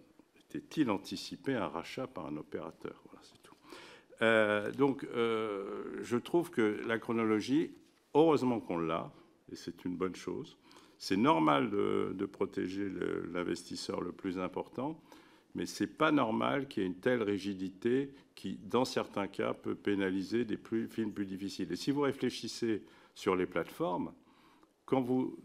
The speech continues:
obligez les plateformes à investir dans le cinéma, parce que c'est une obligation du, du décret, plus vous mettez le film à diffuser loin, moins vous l'encouragez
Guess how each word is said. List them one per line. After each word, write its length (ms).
obligez 400
les 100
plateformes 540
à 60
investir 500
dans 80
le 60
cinéma, 600
parce 200
que 80
c'est 260
une 120
obligation 680
du, 360
du 120
décret, 460
plus 180
vous 180
mettez 460
le 160
film 380
à 80
diffuser 580
loin, 400
moins 320
vous 160
l'encouragez 800